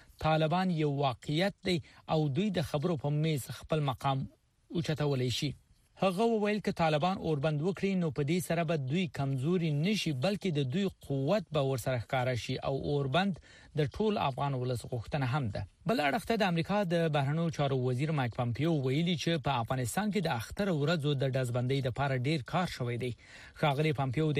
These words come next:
اتوار یکشنبې په ورځ یو بیان جاري کړ او هغه کې د افغانستان د سولې او مصالحې د عالي شورا د مشر عبدالله عبدالله او ولسمشر محمد اشرف غني څخه وغوښتل چې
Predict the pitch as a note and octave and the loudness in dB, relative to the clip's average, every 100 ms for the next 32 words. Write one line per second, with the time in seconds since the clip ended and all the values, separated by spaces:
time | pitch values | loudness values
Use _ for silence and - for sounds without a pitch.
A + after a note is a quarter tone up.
0 | C3+ A#2+ C#3+ C#3 C3 B2+ C3+ C3 A2 C3 | 0 0 0 2 0 -2 -2 -2 -2 -2
1 | C#3+ C3+ B2+ C3 C#3 C#3+ B2+ D3 - D#3+ | 0 0 0 2 2 0 0 0 0 2
2 | C#3+ C3+ B2+ D#3+ - D#3 C#3 B2+ C3 C3 | 2 2 0 -2 0 0 2 0 0 -2
3 | A#2 D#3+ E3 C3+ C3 - - A3+ G3 D#3+ | -2 0 0 0 -4 -6 -4 0 2 2
4 | C#3 C3+ C3 C3 C#3 G#3 E3 C3 C#3+ F#3+ | 0 0 -2 0 0 0 2 0 0 0
5 | F3 D3+ B2+ A2 - - - C3+ C3+ C#3+ | 0 0 -2 -4 -12 -20 -8 -2 0 2
6 | F#3+ - B2 - C3 C3+ C3 A#2+ A#2+ C#3 | 0 0 -2 -2 -2 0 0 0 0 2
7 | F3 G3 - - - B3 B3 G3 E3 D3 | 2 2 -6 -16 -2 0 2 2 0 -2
8 | G3+ F#3+ E3+ D3 C#3+ C3+ A#2 C#3+ B2+ C#3 | -4 -2 0 0 0 -2 0 -4 -2 -2
9 | F3 - - B2+ C3 C4+ F3 - E3+ B2+ | -2 -4 -4 -2 0 0 -2 0 -2 0